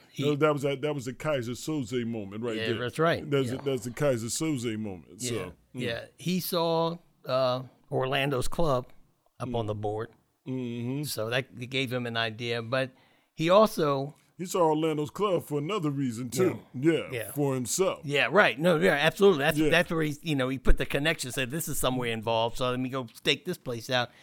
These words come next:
Speaker 1: And he, even though he doesn't admit to the murders, he kinda tells the detectives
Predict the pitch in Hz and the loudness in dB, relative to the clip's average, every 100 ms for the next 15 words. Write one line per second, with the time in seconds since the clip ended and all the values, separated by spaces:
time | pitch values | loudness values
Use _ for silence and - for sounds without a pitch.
0 | - - _ - 165 165 139 131 - _ | -20 -20 _ 2 4 4 2 -2 -10 _
1 | _ _ _ 160 170 165 151 - _ _ | _ _ _ 2 2 2 -2 -10 _ _
2 | _ _ _ - 196 190 170 165 151 147 | _ _ _ -2 2 4 8 8 8 6
3 | 139 123 127 139 - 139 139 139 135 135 | 2 -2 -2 -4 -4 -2 0 2 0 -2
4 | - - - - - - - - 160 - | -2 -4 -4 -10 -14 -16 2 8 8 6
5 | 165 151 135 120 - _ - 139 131 123 | 0 0 -2 -6 -14 _ -2 0 0 -2
6 | 117 120 113 - 131 113 120 110 104 - | -6 -8 -8 -2 0 0 -4 -8 -10 -18